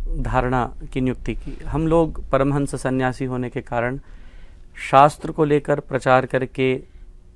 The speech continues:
समुदायों में, संप्रदायों में,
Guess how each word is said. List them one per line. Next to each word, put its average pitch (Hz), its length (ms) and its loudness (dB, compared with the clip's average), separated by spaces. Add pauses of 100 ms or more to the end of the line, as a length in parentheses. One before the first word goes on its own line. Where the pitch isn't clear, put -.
(880)
समुदायों 135 580 4
में, 127 380 -2 (480)
संप्रदायों 127 720 2
में, 120 320 -6